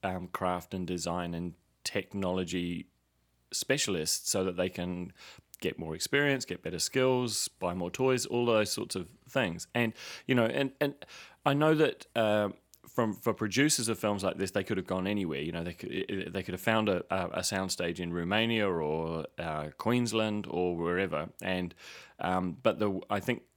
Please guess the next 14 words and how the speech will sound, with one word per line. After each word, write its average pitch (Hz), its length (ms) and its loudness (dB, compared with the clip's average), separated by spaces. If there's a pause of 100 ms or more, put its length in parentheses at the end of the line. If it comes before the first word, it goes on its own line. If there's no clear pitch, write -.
(260)
the 104 180 0
clincher 147 460 2
will 117 180 4
have 101 140 2
been 90 200 2
the 87 60 -2
fact 85 220 -2
that 87 100 -4
they 90 140 2
could 85 120 -2
have 87 120 -4
worked 92 180 0
so 90 140 -2
closely, 87 560 -2